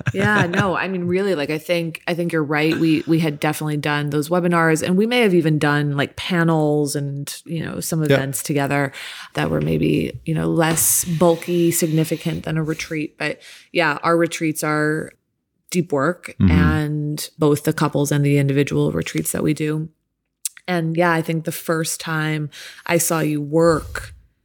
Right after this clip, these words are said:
Speaker 2: like, truly work with, with people, I was pretty blown away. And yeah, like, I, I think my sense of respect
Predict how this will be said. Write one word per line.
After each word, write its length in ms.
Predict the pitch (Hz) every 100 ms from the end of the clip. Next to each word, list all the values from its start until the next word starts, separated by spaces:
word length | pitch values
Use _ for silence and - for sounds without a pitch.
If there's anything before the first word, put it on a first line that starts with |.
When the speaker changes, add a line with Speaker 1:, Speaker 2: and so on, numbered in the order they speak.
| _ -
Speaker 2:
like, 180 | 151 -
truly 540 | - - 202 180 165
work 320 | 151 160 160
with, 340 | 165 170 - -
with 260 | 175 160
people, 600 | - 160 - 180 175 - -
I 80 | 160
was 140 | 156
pretty 240 | - 156 151
blown 260 | 147 147
away. 540 | 143 143 143 143 143 139 - - _ _ _
And 720 | 151 143 139 135 135 147 - _ _ _ _ _ _ _ _ -
yeah, 280 | 190 185 -
like, 200 | - 165
I, 60 | 160
I 180 | 143
think 260 | 160 160 151
my 200 | 151 147
sense 360 | 143 147 147 -
of 420 | 143 143 135 143 -
respect 1000 | 160 156 - - 147 143 - - -